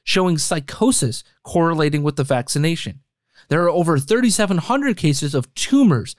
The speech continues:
benign and malignant, and almost a hundred and twenty-seven thousand cardiac disorders, running the gamut of about two hundred seventy different categories of heart damage, including many rare disorders, in addition to myocarditis.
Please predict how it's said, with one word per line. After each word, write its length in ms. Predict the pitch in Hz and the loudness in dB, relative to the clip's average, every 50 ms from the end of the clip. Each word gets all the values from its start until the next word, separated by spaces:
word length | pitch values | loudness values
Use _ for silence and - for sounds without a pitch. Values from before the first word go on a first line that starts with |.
| _ _ _ _ - | _ _ _ _ -4
benign 460 | 139 135 143 147 156 180 208 233 240 - _ | 0 0 0 2 2 0 0 0 -2 -6 _
and 480 | - 180 226 269 277 269 254 226 185 - - _ _ | -2 0 2 4 4 4 4 2 2 0 -4 _ _
malignant, 760 | - 156 151 151 139 131 117 101 101 107 107 131 180 - - _ _ _ _ _ _ _ _ _ - | 0 2 2 4 4 2 2 0 -2 -4 -4 -4 -6 -8 -10 _ _ _ _ _ _ _ _ _ -4
and 340 | - 208 269 277 254 233 220 - - | 0 0 2 2 2 2 0 0 0
almost 380 | - 233 220 226 220 185 - - | 0 2 2 2 2 2 0 -2
a 60 | - | -2
hundred 300 | 156 156 214 262 285 277 | -2 0 0 0 2 0
and 120 | 254 214 185 | 0 -2 -2
twenty-seven 520 | - 226 226 220 208 - 214 190 196 190 | -2 -2 -2 0 0 0 -2 -2 -2 -2
thousand 360 | 175 175 165 165 151 175 165 | -2 0 0 0 0 -2 -4
cardiac 600 | - - - 269 294 302 277 220 185 156 139 139 | -6 -6 -4 -2 0 2 4 4 4 2 0 0
disorders, 500 | - 131 120 - 131 123 117 107 101 - - - - _ _ - | -2 -2 -2 -2 -4 -4 -4 -6 -8 -10 -14 -20 -20 _ _ -2
running 300 | 123 139 175 202 214 208 | -2 0 0 2 0 0
the 100 | 202 175 | -2 -2
gamut 480 | 143 - 185 202 220 214 220 220 - - | -2 0 0 2 2 2 0 0 0 -2
of 120 | 170 151 | -2 -2
about 380 | 160 147 147 151 151 139 - - | 0 0 0 0 -2 -2 -4 -6
two 160 | - 208 208 | -2 0 2
hundred 260 | 208 208 202 185 165 151 | 2 4 2 2 2 0
seventy 380 | - - 220 202 208 190 175 | 0 0 0 -2 -2 -2 -2
different 300 | 147 139 185 175 180 156 | -2 -2 -2 -2 -2 -4
categories 580 | - - 226 247 220 165 143 135 123 120 117 - _ - - - - | -4 -2 -2 -2 0 2 2 4 4 2 0 -2 _ -18 -18 -10 -6
of 140 | 120 113 107 | -4 -4 -4
heart 300 | - - 175 220 214 - | -2 -2 -2 -2 0 0
damage, 340 | 165 135 117 113 110 - | 0 0 0 0 -4 -6
including 400 | 139 131 - - 185 180 175 156 | -10 -8 -2 0 2 2 2 2
many 220 | 147 165 165 156 127 | 0 0 0 0 0
rare 280 | 113 120 156 196 220 | 0 0 0 0 0
disorders, 540 | 208 196 170 - 208 214 208 175 160 151 - _ - - - _ | 0 0 -2 0 0 0 2 2 0 0 -2 _ -20 -20 -14 _
in 180 | - 226 240 240 | -2 0 2 2
addition 760 | 233 220 180 156 147 208 294 330 - - - 165 139 131 131 | 2 2 2 2 4 4 4 4 2 2 2 4 4 4 2
to 300 | - - 127 127 135 170 - - - - | 2 2 2 4 2 2 0 -2 -8 -4
myocarditis. 920 | 123 120 120 117 120 123 - 131 131 143 185 202 185 131 - - - - | -2 -2 -2 -2 -2 -2 0 0 0 2 0 0 0 -2 -6 -8 -10 -14